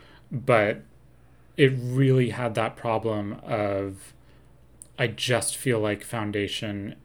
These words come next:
is so much better. And in a lot of ways, because I think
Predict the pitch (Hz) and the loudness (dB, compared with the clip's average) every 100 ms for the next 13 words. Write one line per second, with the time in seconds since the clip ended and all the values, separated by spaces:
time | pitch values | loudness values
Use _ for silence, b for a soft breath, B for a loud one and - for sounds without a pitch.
0 | - - - _ - - 113 104 - - | -20 -20 -20 _ -10 -2 -2 -2 -4 -4
1 | 113 104 104 101 98 - - 180 113 101 | -4 -4 -4 -4 -6 -10 -12 -12 -6 -4
2 | 98 113 139 147 - B B B B B | -2 -2 -2 -4 -8 B B B B B
3 | - - 120 104 101 101 101 104 - - | -16 -2 0 0 -2 -4 -6 -8 -12 -18
4 | - 147 131 113 110 123 117 120 113 107 | 0 2 4 2 2 0 0 0 0 -2
5 | 120 - 120 110 98 - - 113 110 - | -6 -6 -2 -2 -4 -4 -4 -4 -6 -12
6 | - | -18